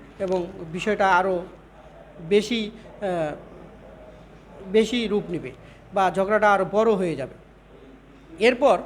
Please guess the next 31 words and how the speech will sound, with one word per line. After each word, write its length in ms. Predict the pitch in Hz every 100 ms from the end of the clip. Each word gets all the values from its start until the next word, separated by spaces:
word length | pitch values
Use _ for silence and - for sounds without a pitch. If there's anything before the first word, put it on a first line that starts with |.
| - - - - - - -
অবশ্যই, 680 | 214 277 277 - 285 294
আহ, 240 | 220 196 170
ঝগড়াকালীন 560 | 196 220 226 226 208 233 - -
আপনি, 420 | 185 196 196 196 196 -
আহ, 300 | 180 170 156 - - - - - -
অতীত 300 | 240 247 285
বিষয়কে 540 | 214 214 233 220 220 208
টেনে 240 | 190 180
আনবেন 240 | 143 139
না। 120 | 127 107 - - - -
আমরা 460 | 190 208 247 240 - -
সবসময় 440 | - 233 - 254
দেখা 220 | 233 220 226
যায় 140 | 220
যে 120 | 214
ঝগড়া 280 | 170 180 220
করার 180 | 220 214
সময়, 320 | - 165 156 - - - - -
আহ, 140 | 175 147 - - - -
অতীত 220 | 233 285 233
বিষয়কে 420 | 254 247 226 226
টেনে 240 | 220 185
নিয়ে 200 | 175 160
আসি 220 | 139 147 151 - -
এবং 340 | 208 202 196 196
অতীত 220 | 196 202
বিষয় 300 | 208 226 214
নিয়ে 240 | 214 208
আমরা 220 | 190 190
সবসময়, 460 | 190 196 - 202 185
আহ, 640 | 165 - - 196 175 160